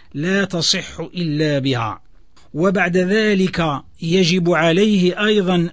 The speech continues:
أن يتفهم معانيها، إذ كيف يعقل أن يتلو المسلم سورة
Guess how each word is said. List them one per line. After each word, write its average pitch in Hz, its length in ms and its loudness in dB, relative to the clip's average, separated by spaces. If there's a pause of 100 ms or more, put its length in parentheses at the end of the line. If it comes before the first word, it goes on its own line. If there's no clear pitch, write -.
أن 175 120 0
يتفهم 160 960 0
معانيها، 156 1120 2 (600)
إذ 170 180 -2
كيف 226 380 0
يعقل 180 800 0
أن 165 120 0
يتلو 185 560 2
المسلم 175 720 0
سورة 190 800 0